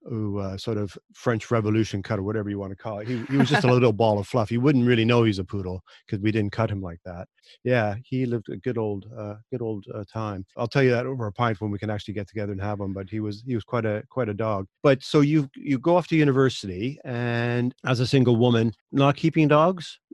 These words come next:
Speaker 1: or you're not able to keep dogs, or, or what?
Speaker 2: Oh, then, back then, I mean, we're talking, <laughs> I
Speaker 1: Mm.
Speaker 2: don't wanna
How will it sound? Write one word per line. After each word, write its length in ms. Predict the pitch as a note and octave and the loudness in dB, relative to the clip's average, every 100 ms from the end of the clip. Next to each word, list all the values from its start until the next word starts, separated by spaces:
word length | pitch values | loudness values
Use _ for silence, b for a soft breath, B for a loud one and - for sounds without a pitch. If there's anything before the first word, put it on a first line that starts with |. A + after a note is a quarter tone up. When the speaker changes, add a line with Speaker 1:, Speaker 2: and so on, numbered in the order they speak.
| - | -2
Speaker 1:
or 300 | A#2+ A#2+ A#2+ | 2 4 4
you're 100 | A#2+ | 4
not 160 | B2+ | 4
able 220 | C3 C#3 | 4 4
to 80 | C3+ | 2
keep 200 | - D3 | -2 -2
dogs, 360 | C#3+ C#3+ D3+ B2 | 0 2 0 0
or, 240 | A#2+ A#2 - | 0 -2 -2
or 160 | A#2 | -2
what? 300 | G#2+ F#2+ E2 - _ _ _ | 0 -2 -4 -10 _ _ _
Speaker 2:
Oh, 280 | G#3 G#3+ G#3 | 4 4 4
then, 480 | F3 A3+ G#3+ E3+ E3 | 4 4 4 4 0
back 240 | F#3 - | -2 0
then, 260 | F#3+ D#3+ C#3+ | 2 2 2
I 20 | |
mean, 140 | D#3 | -2
we're 60 | E3 | -4
talking, 500 | - A3 - F3 B2 - | -4 -6 -4 -8 -10 -8
<laughs> 80 | |
I 60 | A#3 G3 - B B B | -8 -8 -10 B B B
Speaker 1:
Mm. 40 | |
Speaker 2:
don't 100 | E3+ D#3 | -4 -4
wanna 140 | D3+ | -4